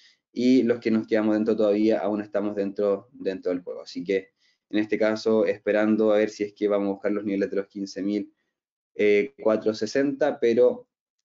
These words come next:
en lo personal creo que vamos a ir a buscar niveles, nos va a tocar stop loss en lo personal, creo yo, porque veamos siguiente, veamos,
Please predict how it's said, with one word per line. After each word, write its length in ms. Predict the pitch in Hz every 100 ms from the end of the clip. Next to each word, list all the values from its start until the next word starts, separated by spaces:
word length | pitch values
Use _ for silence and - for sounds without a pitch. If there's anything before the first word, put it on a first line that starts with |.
| _
en 120 | 104
lo 100 | 110
personal 440 | 107 104 110 107 104
creo 280 | 104 107 101
que 180 | 107
vamos 300 | 98 104 101
a 40 | 104
ir 80 | 98
a 40 |
buscar 220 | 95 98
niveles, 580 | 98 95 95 98 98 -
nos 200 | 104 101
va 60 | 104
a 40 |
tocar 220 | 101 104
stop 260 | 104 - 101
loss 260 | 110 110
en 100 | 107
lo 80 | 104
personal, 480 | 101 101 110 107 -
creo 220 | 107 107
yo, 340 | 110 143 156 _ _ _
porque 400 | - 117 117 98
veamos 500 | 107 107 110 113 113
siguiente, 600 | 113 107 110 110 117 110 - _ _ _ _ _
veamos, 520 | - 101 104 113 -